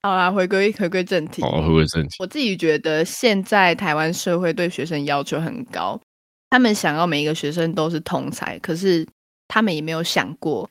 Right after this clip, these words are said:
Speaker 1: 老师都只有国文老师、数学老师，不可能国文老师去教数学，也不可能英文老师去教数学，或是数学老师去教英文，这种事情都没有。但是却要学生要会所有科目、所有领域的东西。他们出社会之后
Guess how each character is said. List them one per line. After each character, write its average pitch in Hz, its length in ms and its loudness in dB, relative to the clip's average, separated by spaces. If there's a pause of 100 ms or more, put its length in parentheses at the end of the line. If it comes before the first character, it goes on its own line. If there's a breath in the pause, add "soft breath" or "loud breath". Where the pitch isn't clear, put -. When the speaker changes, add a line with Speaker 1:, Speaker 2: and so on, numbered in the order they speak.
Speaker 1:
老 165 260 0
师 202 560 0
都 208 180 2
只 165 180 -2
有 160 160 4
国 160 180 0
文 160 80 2
老 165 180 -2
师、 165 160 0
数 170 200 0
学 165 100 2
老 101 140 0
师， 180 160 -4
不 240 120 -2
可 196 180 2
能 139 200 -2
国 151 160 0
文 151 160 2
老 156 160 -2
师 151 220 -4
去 165 240 2
教 143 260 2
数 - 240 -2
学， - 280 -4
也 156 120 -2
不 185 140 -2
可 180 160 2
能 143 100 0
英 160 80 0
文 151 100 2
老 131 120 0
师 151 120 2
去 156 40 4
教 147 180 2
数 160 140 0
学， 139 120 0
或 151 80 4
是 160 80 2
数 170 140 0
学 156 60 4
老 107 100 4
师 151 60 2
去 151 100 4
教 - 220 0
英 139 160 0
文， - 160 0
这 - 100 4
种 - 80 0
事 - 80 -6
情 143 160 -2
都 160 100 0
没 156 140 -4
有。 131 100 -4
但 196 160 4
是 202 180 2
却 180 320 2
要 180 180 6
学 156 340 2
生 165 440 2
要 170 280 2
会 151 340 -2
所 - 460 0
有 165 320 0
科 151 240 0
目、 156 260 -4 (280)
所 156 200 -2
有 156 140 2
领 143 180 -4
域 151 120 -4
的 135 100 -4
东 139 240 -8
西。 - 260 -10 (180)
他 349 100 2
们 262 120 2
出 233 160 -2
社 220 220 2
会 208 140 2
之 190 180 -4
后 185 300 -2